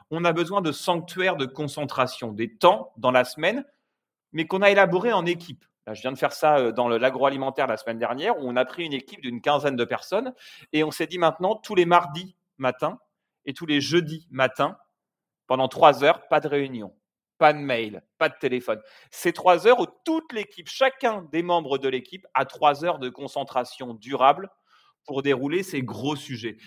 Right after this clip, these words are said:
Et cette norme, on la crée collectivement pour que ça nous solidarise autour d'un projet commun,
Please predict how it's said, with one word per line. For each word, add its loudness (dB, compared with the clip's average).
Et -2
cette 0
norme, 6
on 0
la 4
crée -4
collectivement -10
pour -18
que -18
ça -14
nous -12
solidarise -2
autour -8
d'un -6
projet -10
commun, -6